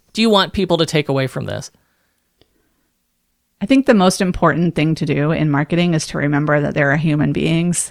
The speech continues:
Speaker 2: on the other side of what you do.
Speaker 1: Not
Speaker 2: Uh,
Speaker 1: consumers?
Speaker 2: <laughs>
Speaker 1: Not ch-
Speaker 2: Not consumers.
Speaker 1: rabid locusts?
Speaker 2: No. Uh, not leeches. Um, <laughs> uh,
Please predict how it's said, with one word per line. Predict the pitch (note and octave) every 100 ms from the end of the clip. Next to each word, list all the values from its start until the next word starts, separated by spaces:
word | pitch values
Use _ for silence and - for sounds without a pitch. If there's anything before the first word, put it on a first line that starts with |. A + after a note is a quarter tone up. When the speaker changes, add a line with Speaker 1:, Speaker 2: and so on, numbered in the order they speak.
| -
Speaker 2:
on | E3+ D#3+
the | D3
other | D3 D#3+
side | E3 D3
of | - F#3
what | E3 -
you | E3
do. | - - G#3+ - - - - _ F#3+
Speaker 1:
Not | G#3
Speaker 2:
Uh, | -
Speaker 1:
consumers? | A3+ G#3+ G#3 B3+ C#4+ - - - -
Speaker 2:
<laughs> | F4+ E4 F#3+
Speaker 1:
Not | G#3+ G#3+
ch- | - - _ _
Speaker 2:
Not | D4 A#3 B3 C#4
consumers. | C#4+ F4 G3+ G3+
Speaker 1:
rabid | A#3 C4
locusts? | F#3 F#3+ A3+ A#3 - - - -
Speaker 2:
No. | G#3+ A3 G3 D#3+ E3+ - - - -
Uh, | G#3 G3 F#3 F3+ - F3+
not | F#3 G3+ G#3+ -
leeches. | A3 G3+ - G3+ G3 G#3 - -
Um, | - F#3+ F#3+ G3
<laughs> | B3 - E4+ - D#4+ - - - - - - -
uh, | G#3+ F#3+ F3